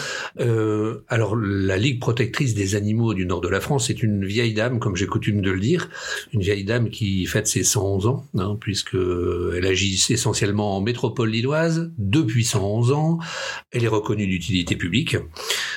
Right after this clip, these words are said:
C'est à la fois une association et une entreprise que la Ligue protectrice des animaux du nord de la France, puisque, euh, elle compte trente-cinq salariés, trois vétérinaires, autant d'assistants et assistantes vétérinaires, des chauffeurs soigneurs animaliers,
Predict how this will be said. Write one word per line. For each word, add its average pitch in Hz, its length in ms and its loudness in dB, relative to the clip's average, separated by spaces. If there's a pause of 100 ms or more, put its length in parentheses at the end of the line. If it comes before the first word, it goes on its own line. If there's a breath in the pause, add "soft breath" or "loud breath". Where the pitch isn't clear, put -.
C'est 127 300 -2
à 135 40 2
la 135 100 0
fois 151 120 0
une 139 80 0
association 135 580 0
et 139 60 2
une 135 60 2
entreprise 131 520 0
que 117 100 -2
la 98 120 2
Ligue 104 180 0
protectrice 127 460 0
des 98 200 0
animaux 107 260 2
du 98 120 0
nord 95 160 0
de 101 80 2
la 107 100 2
France, 196 300 -2
puisque, 123 280 2
euh, 107 1160 0
elle 101 140 0
compte 117 380 0
trente-cinq 120 460 0
salariés, 117 760 0
trois 104 220 -2
vétérinaires, 95 560 0
autant 95 260 -2
d'assistants 107 680 0
et 92 100 2
assistantes 101 460 0
vétérinaires, 98 640 0
des 101 240 0
chauffeurs 117 640 -2
soigneurs 104 560 0
animaliers, 90 280 -2